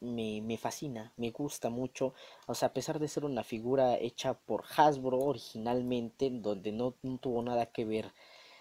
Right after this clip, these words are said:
Paramount ni nada de eso, o sea, fue hecha al cien por ciento por Hasbro y los diseñadores del juego. Creo que está bastante, bastante bien hecha. Tiene una transformación bastante intuitiva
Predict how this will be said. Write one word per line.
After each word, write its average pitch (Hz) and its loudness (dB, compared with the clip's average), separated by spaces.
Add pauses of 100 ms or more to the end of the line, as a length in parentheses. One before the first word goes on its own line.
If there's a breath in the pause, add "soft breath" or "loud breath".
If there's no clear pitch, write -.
(200 loud breath)
Paramount 110 6
ni 110 -2
nada 131 6
de 120 2
eso, 135 0
o 160 0
sea, 95 0
fue 135 0
hecha 139 -4
al 101 -4 (380)
cien 135 -2
por 120 -4
ciento 127 -4
por - -6 (100)
Hasbro 127 4
y 107 2
los 104 0
diseñadores 104 -2
del 95 -4
juego. 131 2 (280 loud breath)
Creo 127 -2
que - -8
está 131 -2
bastante, 190 -2
bastante 131 0
bien 123 -2
hecha. 127 -2
Tiene 151 -2
una 131 0
transformación 113 -4
bastante 147 -2
intuitiva 127 -2